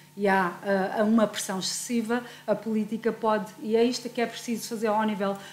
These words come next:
das políticas públicas e das políticas de património. Portanto, outras formas, eh, a, a criação de taxas. A taxa turística pode ter aqui um efeito também, eh, por um lado,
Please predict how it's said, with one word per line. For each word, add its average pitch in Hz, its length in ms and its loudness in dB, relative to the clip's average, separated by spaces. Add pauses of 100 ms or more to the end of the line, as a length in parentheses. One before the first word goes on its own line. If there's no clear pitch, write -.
das 220 140 6
políticas 214 540 -2
públicas 269 460 2
e 233 100 2
das 202 160 4
políticas 196 760 -6
de - 60 -12
património. 151 580 -6 (300)
Portanto, 294 220 8
outras 370 280 6
formas, 247 680 6
eh, 202 520 0 (160)
a, 254 40 4
a 254 40 4
criação 254 380 4
de - 80 -4
taxas. 214 560 2 (260)
A 269 60 -2
taxa 311 320 6
turística 254 840 2
pode 320 220 0
ter 294 160 2
aqui 277 240 0
um 254 140 4
efeito 208 640 0 (320)
também, 226 720 4
eh, 196 460 -2 (120)
por 240 100 -2
um 240 120 2
lado, 196 400 6